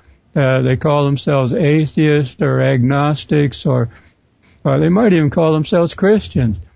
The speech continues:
but they don't act much like it. And,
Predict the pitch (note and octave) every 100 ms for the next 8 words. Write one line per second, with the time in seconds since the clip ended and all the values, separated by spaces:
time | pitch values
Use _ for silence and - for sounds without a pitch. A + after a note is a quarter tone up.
0 | - _ D#3+ D3 - C#3+ D3 D#3 A#3 -
1 | - D3+ D#3+ - C#3 C3 - C3+ B2+ A#2+
2 | D#3 D#3 - _ _ _ - D#3 D3+